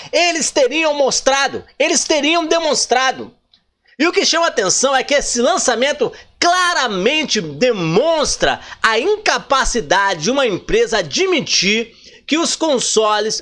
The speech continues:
da atual geração, porque nós estamos numa nova geração chegando aí, mas vamos falar dessa atual geração ainda, PlayStation quatro e Xbox One,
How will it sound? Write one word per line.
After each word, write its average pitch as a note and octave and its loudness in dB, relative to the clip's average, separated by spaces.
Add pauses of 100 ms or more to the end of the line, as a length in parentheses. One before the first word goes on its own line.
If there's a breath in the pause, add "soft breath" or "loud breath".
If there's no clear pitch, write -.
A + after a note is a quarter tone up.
da A#3 -2
atual D#4 2
geração, A3+ 2
porque - 2
nós C4+ -2
estamos A#3 0
numa A3+ 2
nova G#3 2
geração F#3+ 0
chegando E3 0
aí, D#3 0 (160 loud breath)
mas F#4 2
vamos G#4+ 0
falar C#4 2
dessa A#3 0
atual A#3+ 0
geração G3 0
ainda, F#3 2
PlayStation G3 0
quatro G3 0
e F3+ -2
Xbox F#3 0
One, F#3 0